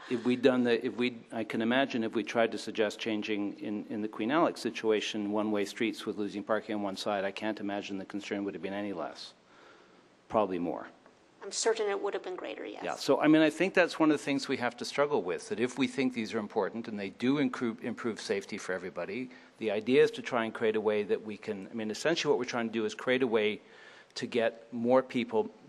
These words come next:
Speaker 1: being able to choose to ride and creating a space on the road that gives clarity to everybody so everybody feels safer, and that's some of what our statistics stuff show. But there's no way to do that in the older parts of the neighborhood,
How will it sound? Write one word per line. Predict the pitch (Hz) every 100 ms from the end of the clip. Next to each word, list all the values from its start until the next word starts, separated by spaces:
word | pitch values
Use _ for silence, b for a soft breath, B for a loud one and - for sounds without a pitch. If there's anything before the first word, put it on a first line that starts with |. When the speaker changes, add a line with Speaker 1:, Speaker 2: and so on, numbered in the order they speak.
| 117
Speaker 1:
being | 110
able | 101 85
to | 90
choose | - 170 180 170
to | 127
ride | 98 80 69 80 -
and | -
creating | - 131 156 131
a |
space | - 113 104 -
on | 107
the |
road | 101 104 98
that | 101 - -
gives | 131 -
clarity | - - 208 180 135
to | 131
everybody | 156 147 110 - 87
so | 104 113
everybody | 113 139 120 104
feels | 95 98 92
safer, | - 123 135 73 85
and | 95
that's | 110 - - B B -
some | 139
of | 131
what | 113
our | 104
statistics | 95 - - 185 - 85 -
stuff | 95 85
show. | - 120 104 85 B B B B -
But | 120
there's | 135 123
no | 131 147
way | 143 127
to | 117
do | 139 147
that | 113 95 101
in | 131 113
the | 110
older | 127 117
parts | - 113
of | -
the | 113
neighborhood, | 104 87 85 80